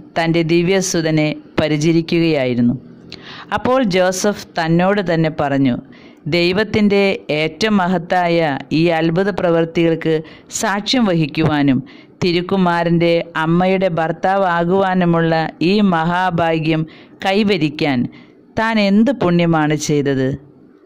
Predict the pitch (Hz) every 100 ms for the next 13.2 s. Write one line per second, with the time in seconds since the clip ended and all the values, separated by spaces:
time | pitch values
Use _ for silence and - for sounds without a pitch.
0 | _ 147 151 160 160 156 151 156 156 139
1 | 139 - 147 165 185 214 220 196 185 190
2 | 202 202 175 190 180 151 143 - - -
3 | - 190 196 254 262 - 190 190 196 -
4 | 202 190 185 185 - 175 190 214 214 208
5 | 208 214 214 202 156 151 165 165 165 165
6 | 156 135 135 - - - 190 196 240 226
7 | 220 214 185 170 170 180 175 156 - 175
8 | 165 147 151 127 - - - - 151 -
9 | 214 226 233 233 180 160 160 143 123 -
10 | 143 147 147 143 143 156 170 165 147 143
11 | - 143 147 139 135 131 127 123 - -
12 | - - - 151 151 160 165 170 175 160
13 | 165